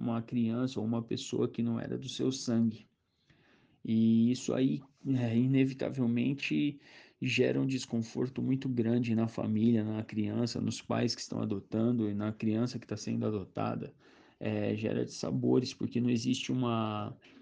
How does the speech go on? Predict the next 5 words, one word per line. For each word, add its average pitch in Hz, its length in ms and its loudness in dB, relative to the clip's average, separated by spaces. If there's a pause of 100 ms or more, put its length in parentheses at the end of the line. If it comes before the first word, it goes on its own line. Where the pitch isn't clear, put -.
(120)
não 117 120 0
existe 117 440 -2
uma, 104 1300 -4 (280)
uma 135 180 0
aceitação, 135 840 0